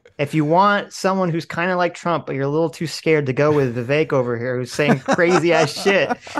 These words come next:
Speaker 1: okay, like, I'm your man."
Speaker 2: That's pretty, pretty cool.
Speaker 1: Do you agree with, with it, with that assessment?
Speaker 2: Yeah, I mean, it's
Speaker 1: Okay.
Speaker 2: th-, yeah, that seems pretty on the money. I just, I don't know if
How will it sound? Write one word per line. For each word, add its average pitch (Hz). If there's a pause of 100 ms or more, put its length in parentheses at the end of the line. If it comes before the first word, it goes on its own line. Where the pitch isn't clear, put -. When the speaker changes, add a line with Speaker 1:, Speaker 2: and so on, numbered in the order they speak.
(120)
Speaker 1:
okay, 151
like, 151
I'm 175
your 175
man." 160 (1000)
Speaker 2:
That's 104
pretty, 90
pretty 87
cool. 87 (300)
Speaker 1:
Do 175
you 180
agree 156
with, 165
with 143
it, 156
with 143
that 135
assessment? 135
Speaker 2:
Yeah, 311
I 202
mean, 202
it's 127
Speaker 1:
Okay. 113
Speaker 2:
th-, 107
yeah, 156
that 127
seems 127
pretty 101
on 85
the 76
money. 90
I 98
just, 120 (140)
I 135
don't 147
know 143
if -